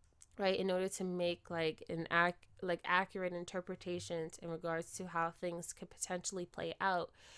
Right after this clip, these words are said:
if a person was to decide to kinda, like, do X, Y, and Z, okay?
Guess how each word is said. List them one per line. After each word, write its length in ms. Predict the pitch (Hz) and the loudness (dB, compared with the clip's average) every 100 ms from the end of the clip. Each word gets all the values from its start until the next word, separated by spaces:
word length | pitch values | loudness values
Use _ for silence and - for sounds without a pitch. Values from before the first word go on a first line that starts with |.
| - - - | -20 -20 -20
if 80 | - | -6
a 20 | |
person 340 | 202 190 196 | 0 0 2
was 120 | 175 | 0
to 180 | 170 175 | 0 -4
decide 480 | 165 - 165 170 160 | -6 -10 -4 -2 -2
to 80 | 175 | -6
kinda, 260 | - 165 | -8 -6
like, 320 | 160 156 151 - | -4 -6 -6 -8
do 200 | 165 165 | -6 -4
X, 320 | 151 147 - | -6 -8 -2
Y, 160 | 165 | -2
and 200 | 156 156 | -2 -6
Z, 300 | 170 190 160 175 - - - - - - | -6 -6 -6 -10 -14 -20 -20 -20 -20 -10
okay? 360 | 165 175 156 | -6 0 0